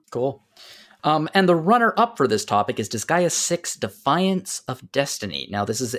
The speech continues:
one of the, uh, the Disgaea series is, you know, there's tons of them. Um, and this is the latest one. And, uh, apparently it is the first one to present its character models in three D, which will push it into probably making it a little bit more accessible to, uh, certain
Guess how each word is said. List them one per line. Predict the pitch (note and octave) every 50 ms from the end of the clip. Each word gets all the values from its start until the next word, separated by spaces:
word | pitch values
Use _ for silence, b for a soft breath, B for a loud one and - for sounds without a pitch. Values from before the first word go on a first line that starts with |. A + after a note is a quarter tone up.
| -
one | - G#2+ A#2 A#2+
of | A#2 G#2
the, | A2 G#2 G#2 G#2 G2+ G2+
uh, | - F#2 G2 G#2 G2+ B B B B B B B _ _
the | -
Disgaea | G#2+ - - A#2 A2+ A2 A2
series | G#2 - - A2+ A2 G#2+ G#2 G2 F2 F#2+
is, | G2 F#2+ F2+ - - _
you | - G2+
know, | G2 F#2+
there's | F#2+ F#2+ -
tons | - - - G2+ A2+ G#2+ G#2
of | F#2
them. | - F#2+ G#2 b b b b b b b _ -
Um, | G#2 G2+ G2+ G2+
and | G#2 G#2
this | G2 F2+
is | F#2 F2+
the | F#2
latest | F2+ F#2+ F#2 F2 F#2 F#2+ - -
one. | F2 F2 F2+ A2+ D3 -
And, | - G#2 G#2 G#2 G#2 G#2 G#2 G2 G#2
uh, | G#2 G2+ G#2 G#2 - -
apparently | A2 - _ - G2+ G#2+ A2+ A2+ B2 A#2+
it | A2
is | A2+ A2 G#2
the | - G#2+ G2
first | - C#3 C#3+ - -
one | D3+ D3
to | C3
present | - - G#2+ C3+ C3 B2+ -
its | A#2+ A2 -
character | - - - - D#3 D#3 - D3+
models | D3+ D#3+ E3 E3 E3 D#3 - -
in | - B2 A2+ A2 - _
three | - - - _ B2+ C#3+ D3
D, | - C3+ C#3+ G2+ F2 F2
which | F2 F2+ - - - _
will | G2 G#2+ G#2 G2 F#2+ G2 F#2 - _ _ _ _
push | - - C#3+ - -
it | B2+ A2
into | A#2 A2 G#2 - G#2 G2
probably | - - D3 C#3 C3+ C3 A#2+ B2+ B2+ A#2+
making | A2+ A2+ A2 A#2 A2
it | G#2+
a | A2
little | A2 A#2+ B2
bit | A2+ A2+ F#2
more | A2 A2 G#2+
accessible | G#2 - - - A#2 A2 - G#2+ G2+ F#2+ G2+
to, | G2 - - F#2+ F#2 F#2+ F2+ - - b b b b b b b b _
uh, | G2 F2+ F2 F2 E2 D2+ - _ _ _
certain | - - - A#2+ G2+ - G#2 D#2+ -